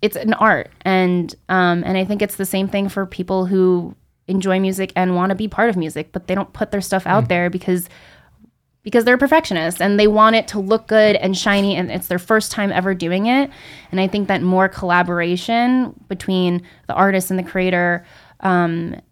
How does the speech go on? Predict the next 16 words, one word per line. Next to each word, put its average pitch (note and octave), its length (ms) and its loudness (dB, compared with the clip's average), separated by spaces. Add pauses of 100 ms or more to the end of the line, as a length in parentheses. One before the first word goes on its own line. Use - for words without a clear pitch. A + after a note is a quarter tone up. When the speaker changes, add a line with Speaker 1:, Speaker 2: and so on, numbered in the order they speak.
(200)
Speaker 1:
as F#3+ 180 0
well F3+ 280 4
as, F3+ 420 0 (120)
you G3 100 -4
know, E3 140 0
their F#3+ 180 0
listener F#3+ 400 0
or F3+ 160 -2
fan, F3+ 640 0 (280)
um, F3 500 2 (100)
you G3+ 80 -4
know, F3 140 2
and F3+ 120 0
having F#3 580 2 (300)
that F#3+ 260 2
artist F#3 540 0